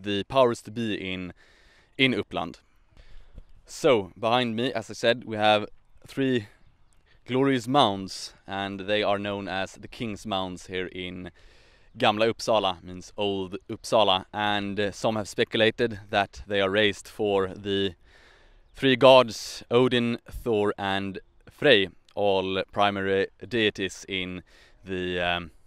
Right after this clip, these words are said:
pre-Christian religion of the North. And I will talk more about the entry of Christianity into Scandinavia in the next episode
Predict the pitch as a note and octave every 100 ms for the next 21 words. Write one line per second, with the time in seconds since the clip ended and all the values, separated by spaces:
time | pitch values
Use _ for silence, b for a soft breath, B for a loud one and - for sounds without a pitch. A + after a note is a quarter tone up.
0 | _ _ - _ - C3+ - D3+ - G#2
1 | F#2+ E2+ G2 G2+ G2+ F#2+ F2+ F2+ F#2 F2+
2 | F2 E2+ _ - F2+ F#2+ F2+ - G#2+ A#2+
3 | F#2+ - - B B B B B A#2 A2+
4 | A#2 A#2 A2+ - _ _ - C3 D#3 C#3+
5 | D3 C#3 C3 A#2+ A2+ A2 G#2+ - G#2 A2
6 | G#2 G2+ G2+ - _ _ _ _ _ _
7 | - _ _ _ _ - C3 A2+ B2 A2
8 | - A2+ B2 A#2+ G#2+ G#2+ G#2+ G2+ - A2
9 | G2+ G#2+ G#2 A2+ G#2 G2 G2 - F#2 G2
10 | G2 G#2 - - - A#2 G#2 B2 C3+